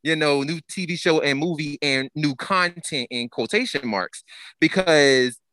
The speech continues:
I feel like, you know, if they're gonna, if they're gonna make an animation show,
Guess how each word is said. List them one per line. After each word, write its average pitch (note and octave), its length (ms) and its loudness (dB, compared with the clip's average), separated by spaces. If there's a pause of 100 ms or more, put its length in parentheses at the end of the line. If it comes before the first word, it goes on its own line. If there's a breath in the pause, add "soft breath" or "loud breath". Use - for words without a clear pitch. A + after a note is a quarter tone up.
(200)
I G#3 260 2
feel G3+ 300 2
like, C#3+ 440 2 (300)
you E3 160 0
know, C#3 440 0
if D3+ 160 -6
they're E3+ 160 0
gonna, G3+ 300 -2 (120)
if D3 120 -14
they're E3 120 -4
gonna G#3+ 160 -4
make F#3+ 160 -8
an D3 140 -12
animation D3+ 640 -4
show, G#3+ 400 -2